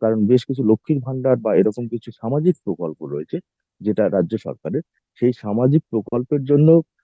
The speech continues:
বিজেপিকে মানুষ ভোট দেয়নি। অন্যদিকে, আহ, বিজেপির যেটা পশ্চিমবাংলায় মূলত লক্ষ্য ছিল সেটা হচ্ছে সিএ, অর্থাৎ সিটিজেন অ্যামেন্ডমেন্ট অ্যাক্ট, অর-, এবং, আহ,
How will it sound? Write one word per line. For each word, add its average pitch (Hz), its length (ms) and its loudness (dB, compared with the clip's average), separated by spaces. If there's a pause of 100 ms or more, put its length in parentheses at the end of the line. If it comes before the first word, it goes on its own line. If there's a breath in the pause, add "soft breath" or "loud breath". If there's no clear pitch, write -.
(180)
বিজেপিকে 147 720 2
মানুষ 117 440 2
ভোট 98 200 -2
দেয়নি। 87 460 2 (380)
অন্যদিকে, 180 680 6 (160)
আহ, 117 460 4 (140)
বিজেপির 147 440 2
যেটা 135 280 2
পশ্চিমবাংলায় 107 800 -4
মূলত 98 320 -4
লক্ষ্য 104 340 -4
ছিল 92 240 -4
সেটা 104 300 -8
হচ্ছে 110 300 -6 (600)
সিএ, 117 400 4 (340)
অর্থাৎ 110 300 -2 (100)
সিটিজেন 123 400 0
অ্যামেন্ডমেন্ট 98 480 6
অ্যাক্ট, 98 200 2 (360)
অর-, 101 140 -4 (300)
এবং, 165 300 6 (360)
আহ, 110 340 6